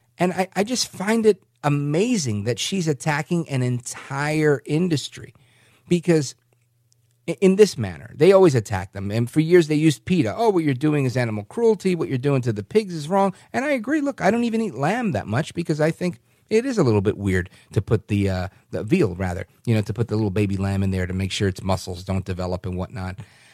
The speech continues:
Uh, I, I, listen, it's not for me. But I can tell you, go for it. Do what you gotta do. Uh, I'm not, I'm not, uh, I'm not gonna stop you because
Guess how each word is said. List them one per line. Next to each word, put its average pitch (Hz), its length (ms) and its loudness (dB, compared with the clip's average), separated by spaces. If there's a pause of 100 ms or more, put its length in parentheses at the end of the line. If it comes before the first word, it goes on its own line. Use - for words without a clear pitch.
(140)
Uh, 120 240 -4
I, 165 60 -10
I, - 180 -14 (120)
listen, 214 280 -4
it's - 140 -12
not 175 120 -2
for 196 120 -4
me. - 180 -2 (340)
But 143 260 0
I 165 120 -2
can 147 160 -8
tell 240 220 0
you, 107 180 -2 (720)
go 226 180 4
for - 280 -10
it. - 100 -20
Do 175 100 4
what 240 160 -4
you 156 80 2
gotta 120 220 0
do. 180 340 -2 (640)
Uh, 123 220 0
I'm 127 160 2
not, 135 240 -4
I'm 131 220 2
not, 131 260 2
uh, 123 180 0
I'm 135 80 2
not 160 140 2
gonna 110 160 -2
stop 196 460 -4
you 95 180 -4
because 139 360 0